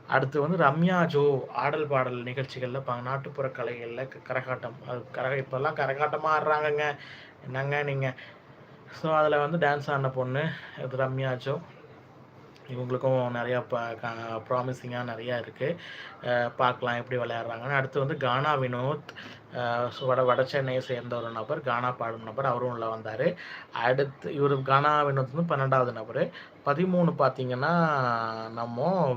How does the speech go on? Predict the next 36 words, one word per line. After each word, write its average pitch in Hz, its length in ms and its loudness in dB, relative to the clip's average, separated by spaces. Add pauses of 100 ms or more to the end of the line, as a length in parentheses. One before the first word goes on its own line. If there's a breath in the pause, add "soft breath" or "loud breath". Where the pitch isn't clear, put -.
வியானா. 139 380 2 (680 loud breath)
வியானா 214 320 8
உள்ள 165 240 4
வந்தாங்க. 139 680 2
வியானா 190 300 4
உள்ள 170 240 6
வந்தோடனே 170 260 6
அப்படியே 208 480 0
பெரிய 175 360 -2 (160)
அந்த 156 420 -4
என்ன 175 140 0
சொல்றது, 139 440 0
ரொம்ப 175 160 -4 (100)
கியூட், 220 240 0
கியூ-, 139 100 -2
அந்த 151 160 0
கேர்ள்ஸ் 170 340 4
எல்லாம் 170 180 2
சில 156 180 -2
விஷயங்கள் 151 440 -2
கியூட், 170 160 -2 (120)
கியூட்னு 185 380 0
நினைச்ச 143 160 -2
ஒரு 139 80 0
விஷயம் 131 280 -2
பண்ணுவாங்க 117 340 -6
பாத்தீங்களா? 117 380 0 (380 loud breath)
இது 117 120 -10
உண்மையாவே 147 600 4
அந்த 185 160 4
பொண்ணு 147 320 -2
கியூட்டா 143 360 0
பண்ணுதா? 127 480 6 (280 loud breath)
இல்ல 131 220 4
வந்து 135 260 2
வேணும்னே 156 500 4